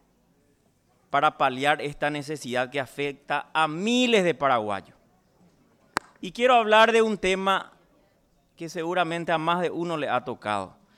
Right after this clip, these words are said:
Hablo de los instrumentos quirúrgicos. Hoy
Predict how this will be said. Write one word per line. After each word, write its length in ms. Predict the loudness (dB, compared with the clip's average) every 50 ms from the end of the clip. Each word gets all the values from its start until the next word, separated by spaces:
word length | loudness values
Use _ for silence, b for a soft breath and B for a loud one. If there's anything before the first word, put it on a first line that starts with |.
| b b b b
Hablo 380 | -2 0 0 2 2 2 0 0
de 80 | 0 0
los 180 | -2 -4 -4
instrumentos 800 | -6 -8 -10 -8 -8 -8 -6 -4 -4 -4 -6 -6 -6 -6 -6 -6 -8
quirúrgicos. 1000 | -10 -10 -8 -4 -4 -4 -4 -4 -8 -14 -18 -14 -6 -4 -4 -4 -4 -8 _ _ _ _ _ _ _ _ _ _ _ _ _ _ _ _ _ _ _ 4
Hoy 320 | 6 6 6 4 0 -8